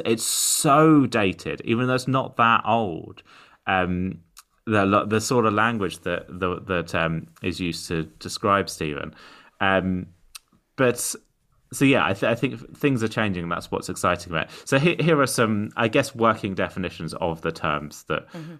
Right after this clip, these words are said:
Speaker 1: we might be using so that people have an idea of what we're talking about. So we use the term neurodiversity a lot. And again, this is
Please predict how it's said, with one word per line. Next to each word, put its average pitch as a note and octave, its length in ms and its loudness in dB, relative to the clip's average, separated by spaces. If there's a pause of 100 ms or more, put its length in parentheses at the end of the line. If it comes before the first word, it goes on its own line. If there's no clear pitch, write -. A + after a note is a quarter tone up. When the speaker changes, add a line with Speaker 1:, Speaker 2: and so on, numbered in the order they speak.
Speaker 1:
we E2+ 160 -2
might D#2 160 -2
be E2 100 -2
using D#2 360 0
so E2 180 -4
that E2 120 -8
people E2+ 240 -4
have D#2 140 -4
an D#2 80 -2
idea D2+ 240 -2
of D2 60 -8
what - 160 -10
we're D#2 60 -8
talking D#2 360 -10
about. - 360 -8
So D#2+ 220 -4 (680)
we A#2+ 80 4
use B2+ 160 4
the A#2+ 60 -8
term G2+ 220 2
neurodiversity F2 960 0 (300)
a D#2+ 120 0
lot. - 420 -4
And G#2+ 120 2
again, A2 260 2
this B2 200 0
is G#2+ 200 0